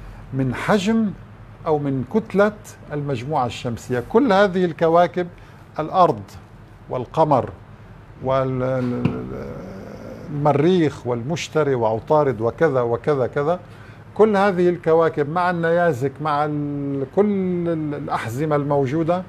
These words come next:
لا تشكل سوى أقل من واحد بالمئة من كتلة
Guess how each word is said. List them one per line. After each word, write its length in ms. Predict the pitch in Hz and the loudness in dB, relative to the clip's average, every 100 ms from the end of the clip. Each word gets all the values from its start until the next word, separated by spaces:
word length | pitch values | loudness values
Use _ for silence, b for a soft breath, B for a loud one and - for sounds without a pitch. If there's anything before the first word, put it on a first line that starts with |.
| - - - - B B B B B B - 135 | -14 -20 -20 -20 B B B B B B -14 0
لا 260 | 156 202 | 2 4
تشكل 760 | 202 185 - 208 202 175 160 127 | 2 -4 -2 -2 -2 -2 -2 -2
سوى 380 | - 196 175 | -4 0 2
أقل 640 | 151 165 151 - 208 208 160 | 0 -4 -4 2 4 4 0
من 240 | 151 143 | -2 -2
واحد 440 | 151 196 160 135 131 123 | 0 0 0 -4 -6 -4
بالمئة 640 | 160 160 190 208 220 220 - - - - - - - - 139 | -2 0 0 0 0 -2 -6 -18 -20 -20 -20 -20 -20 -14 -4
من 440 | 175 240 269 220 - - - - - - - - - - - - - - - - - - - - - - - | 2 4 4 2 -4 -16 -20 -20 -20 -20 -20 -20 -20 -20 -20 -20 -20 -20 -18 -18 -16 -16 -18 -18 -16 -16 -2
كتلة 440 | - 240 - 220 | 2 2 2 0